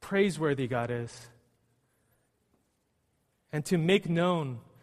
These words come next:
when he shows up in power. These Gentile believers, their new identity wasn't intended for personal benefit only. They were to make it known to the nations. They were to make it known how worthy of praise God is,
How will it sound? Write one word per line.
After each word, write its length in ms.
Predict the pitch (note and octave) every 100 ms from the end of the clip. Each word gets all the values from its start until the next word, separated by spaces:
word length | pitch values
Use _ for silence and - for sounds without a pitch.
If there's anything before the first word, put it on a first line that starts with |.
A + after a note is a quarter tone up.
| _
when 140 | D3 D3+
he 100 | E3+
shows 360 | - D#3+ D#3+
up 160 | D3+ C#3+
in 80 | B2
power. 480 | - C3 B2 A2+ - - _ _ _ _ _ _ _ _ _ _ _ _ _ _ -
These 200 | F#3 -
Gentile 320 | F#3+ G3 G3+
believers, 580 | F#3 F3+ F3+ G#3 A3+ -
their 160 | F3+
new 200 | F3 F#3+
identity 460 | G#3 G3 G3+ G#3 A3
wasn't 380 | E3 G3 A#3 G#3
intended 400 | G3+ G3+ G#3 G3
for 100 | F3
personal 360 | F#3 F3+ G3+
benefit 380 | F3 F3+ F#3 F3+
only. 400 | D#3+ F#3 F3 C#3+ - - - _ _ -
They 120 | D#3+
were 120 | F#3
to 120 | F#3+
make 280 | E3 F3+ F#3+
it 260 | G3+ F3+ D3+
known 560 | D3 E3 F#3+ G3 F#3+ F3+
to 140 | D#3+
the 100 | C#3+
nations. 680 | C3 C#3+ - C3+ B2+ - - _ _ _ _ _ _ _ _ _ _ _ _ _
They 120 | D#3+
were 180 | F3 G3
to 160 | - F3
make 220 | E3+ G3
it 60 | F#3
known 280 | F#3+ G3+
how 160 | F3 G3
worthy 500 | D3 E3 G3+ G#3+ G3+
of 140 | F#3+
praise 300 | - G3 G3
God 200 | G3+ F#3
is, 180 | F3+ E3+